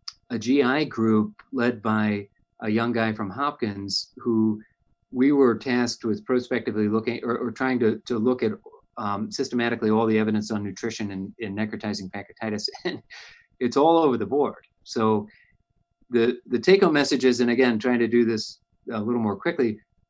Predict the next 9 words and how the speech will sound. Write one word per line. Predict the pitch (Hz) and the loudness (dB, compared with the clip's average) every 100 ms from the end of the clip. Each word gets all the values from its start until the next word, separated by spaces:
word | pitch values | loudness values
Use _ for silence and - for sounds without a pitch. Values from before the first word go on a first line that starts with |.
| _ | _
it, | - 147 - _ _ _ _ _ - | -4 -4 -6 _ _ _ _ _ -4
nutrition | 135 127 180 165 | -2 2 2 2
is | 120 | -2
critical. | - 175 160 - - - _ _ _ _ _ _ _ _ _ _ _ | 0 0 0 -2 -14 -20 _ _ _ _ _ _ _ _ _ _ _
Early | 143 147 165 170 170 | 4 6 6 4 2
enteral | 151 151 151 139 | -2 -4 0 0
feeding | - 156 147 143 | 0 -2 0 0
is | 131 120 | 0 2
okay | 120 120 156 160 139 117 113 | 0 -2 -4 0 2 2 -2